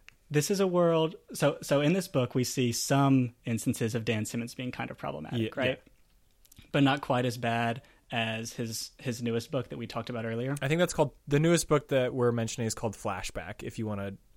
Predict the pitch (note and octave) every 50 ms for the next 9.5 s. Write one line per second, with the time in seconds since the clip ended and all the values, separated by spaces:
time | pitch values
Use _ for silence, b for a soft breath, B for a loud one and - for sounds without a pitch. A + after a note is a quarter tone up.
0 | _ _ - - D3+ - B2 - C#3+ A#2+ B2 A#2+ A#2 A2 G#2+ A2 G#2+ B2 G#2 -
1 | A#2 G#2+ A2 G#2 G2 G2+ G2+ G2+ F#2 G2+ G#2 F#2+ F#2+ F#2 - - G2+ F2 F2+ F2+
2 | - - - - - G#2+ - - - - - - - _ b b b b b b
3 | _ _ _ _ _ _ - - C3+ A2+ A2+ - - - _ _ b b b b
4 | b b b b _ _ _ _ - - - D3+ C#3+ C3+ C3 B2 A#2 A#2+ A#2 b
5 | b b b b b b _ _ _ _ _ _ _ _ - - - D#3 C#3+ C#3
6 | C3+ D#3 D3 C#3+ C3 B2 A#2 E3 D#3+ C3+ D3 D3+ D3 D3 C#3 - D3 C3+ C3 C3
7 | A#2+ A#2 A#2 - - B2 A2+ A2+ A#2 A#2 A#2 A#2 A#2 - - - - - - C#3
8 | C3 B2 B2 - - - B2+ C3+ C#3 - - C#3 A#2+ - B2+ B2 B2 C3+ C3+ -
9 | - - - - - C3 A2 G2+ G2